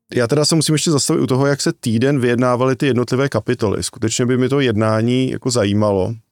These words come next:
protože když někdo má takový válec, prostě osmdesát mandátů, jak jedná s těmi zbylými stranami, tak, eh, u toho bych jako skutečně chtěl být. A, eh, já nechci jako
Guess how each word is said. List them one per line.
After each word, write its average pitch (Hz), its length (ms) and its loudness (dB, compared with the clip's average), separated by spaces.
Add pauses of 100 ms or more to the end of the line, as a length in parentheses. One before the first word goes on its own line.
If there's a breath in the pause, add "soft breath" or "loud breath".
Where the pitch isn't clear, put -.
(760)
protože 113 320 0
když 110 200 0
někdo 120 360 2
má 113 220 2
takový 117 380 0
válec, 110 520 0
prostě - 300 -4
osmdesát 117 560 -2
mandátů, 113 600 0
jak 107 180 0
jedná 113 380 0 (580 soft breath)
s - 80 -6
těmi 117 240 2
zbylými 110 400 0
stranami, 110 640 0
tak, 110 220 -2 (160)
eh, 117 60 2 (320)
u 110 80 -2
toho 117 160 0
bych 120 200 -2
jako 113 160 -2
skutečně 113 440 -2
chtěl 127 280 -2
být. 98 320 -4 (100)
A, 113 320 0 (920)
eh, 110 200 2
já 117 120 4
nechci 143 680 0 (120)
jako 131 500 0